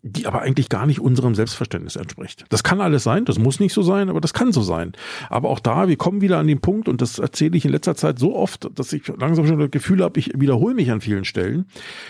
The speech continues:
Wir müssen Dinge, die wir unbewusst sozusagen leben,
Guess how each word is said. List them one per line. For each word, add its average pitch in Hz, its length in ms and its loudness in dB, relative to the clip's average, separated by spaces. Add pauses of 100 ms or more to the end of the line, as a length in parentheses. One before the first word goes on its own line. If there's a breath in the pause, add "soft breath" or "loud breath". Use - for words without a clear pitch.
(120 loud breath)
Wir 143 300 -2
müssen 220 600 0
Dinge, 220 480 2
die 143 240 -2
wir 127 440 2
unbewusst 202 840 0 (200)
sozusagen 104 560 -2
leben, 147 500 2